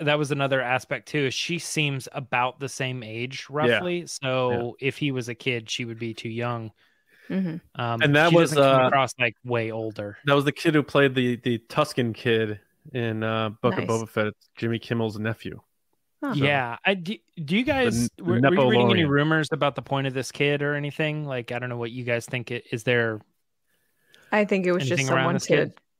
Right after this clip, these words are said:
Speaker 2: I think it was just the kid, and they're showing that they're trying to rebuild.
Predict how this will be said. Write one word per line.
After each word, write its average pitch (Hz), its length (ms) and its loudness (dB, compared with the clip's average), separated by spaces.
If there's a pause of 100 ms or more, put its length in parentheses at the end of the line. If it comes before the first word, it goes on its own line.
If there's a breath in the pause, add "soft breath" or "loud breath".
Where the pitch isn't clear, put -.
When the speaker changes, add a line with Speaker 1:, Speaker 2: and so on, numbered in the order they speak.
(160)
Speaker 2:
I 131 100 2
think 135 160 4
it 135 40 4
was 127 120 2
just 127 160 0
the 120 80 -6
kid, 123 440 4
and 117 160 -2
they're 117 100 2
showing 120 340 2
that 117 120 -2
they're 110 100 0
trying 120 200 0
to 110 60 0
rebuild. 104 580 -4